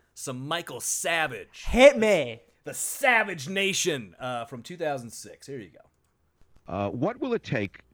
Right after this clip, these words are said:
Speaker 3: to wake you up to the fact that you're being erased from the future of America, and why, uh, why are you being erased? If you're a, a person of European dis-, uh, descent, why do they want your child to be a minority in America?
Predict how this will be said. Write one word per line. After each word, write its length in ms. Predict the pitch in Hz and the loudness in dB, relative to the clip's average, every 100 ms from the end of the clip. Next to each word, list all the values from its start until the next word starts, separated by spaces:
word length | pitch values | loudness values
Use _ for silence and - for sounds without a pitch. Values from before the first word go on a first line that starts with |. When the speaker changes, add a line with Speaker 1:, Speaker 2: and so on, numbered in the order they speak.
| - | -8
Speaker 3:
to 120 | 117 | -4
wake 320 | 107 113 104 | -2 -2 -2
you 140 | 104 | -4
up 120 | 104 - | -4 -4
to 80 | 101 | -6
the 80 | 95 | -4
fact 300 | 110 101 - | -4 -4 -4
that 120 | - | -6
you're 140 | 101 | -4
being 180 | 92 98 | -4 -4
erased 560 | 95 95 101 92 - _ _ _ _ _ _ _ | -4 -4 -6 -8 -14 _ _ _ _ _ _ _
from 180 | - 98 | -6 -4
the 80 | 95 | -4
future 380 | - 101 101 | -4 -6 -4
of 80 | 95 | -4
America, 460 | 92 90 85 87 107 | -2 -2 -4 -4 -4
and 100 | 101 | -4
why, 300 | 107 123 120 | -4 -2 -4
uh, 320 | 107 104 95 | -6 -6 -6
why 240 | 98 113 110 | -4 -4 -2
are 40 | |
you 140 | 104 | -4
being 220 | 82 90 80 | -4 -4 -4
erased? 400 | 78 69 67 - _ _ _ _ _ | -6 -8 -12 -20 _ _ _ _ _
If 140 | 135 120 | -10 -6
you're 200 | 208 240 | -4 -2
a, 80 | 160 | -4
a 20 | 151 | -6
person 400 | - 143 - 117 | -4 -6 -6 -6
of 80 | 110 | -4
European 520 | 120 - 117 104 104 | -4 -4 -4 -4 -6
dis-, 320 | 95 - - | -8 -12 -10
uh, 140 | 101 90 | -8 -8
descent, 580 | 87 98 - 92 76 - - _ _ _ _ - | -6 -8 -4 -4 -6 -12 -20 _ _ _ _ -12
why 500 | 104 110 143 175 190 | -6 -4 -2 -2 -2
do 140 | 175 | -4
they 120 | 160 | -2
want 300 | 147 143 135 | -2 -2 -4
your 240 | 117 120 131 | -2 -2 -2
child 600 | - 127 101 80 78 78 _ _ _ _ - | -2 -2 -2 -4 -8 -12 _ _ _ _ -8
to 100 | 107 | -4
be 140 | 110 | -2
a 60 | 107 | -2
minority 500 | 104 107 107 104 95 | -2 -2 -2 -2 -2
in 80 | |
America? 480 | 92 90 80 71 - | -4 -4 -4 -6 -12